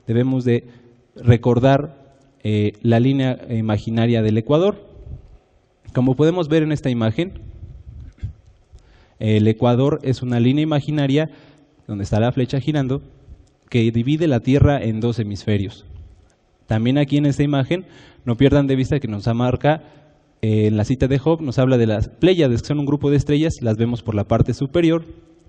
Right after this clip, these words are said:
y finalmente vemos el Sol, que no está exactamente alineado con la Tierra. Vamos a hablar más adelante sobre cómo es que el Sol y la Tierra se acomodan de tal manera para poder crear, en primer término, las estaciones del año,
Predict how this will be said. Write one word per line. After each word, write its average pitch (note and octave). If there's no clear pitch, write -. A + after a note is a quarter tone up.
y D#3+
finalmente D3
vemos B2
el G2+
Sol, C#3+
que B2+
no C#3
está D#3+
exactamente B2
alineado G#2
con A#2+
la A#2+
Tierra. D#3
Vamos D#3
a E3+
hablar E3
más D#3+
adelante C#3
sobre G2+
cómo C#3
es C#3
que A#2+
el G#2+
Sol E3
y B2+
la A2+
Tierra C#3+
se C3+
acomodan C#3
de C3+
tal C#3
manera C3+
para G#2
poder A2
crear, A#2+
en A2+
primer A2+
término, C3
las B2
estaciones A2+
del D#3
año, D3+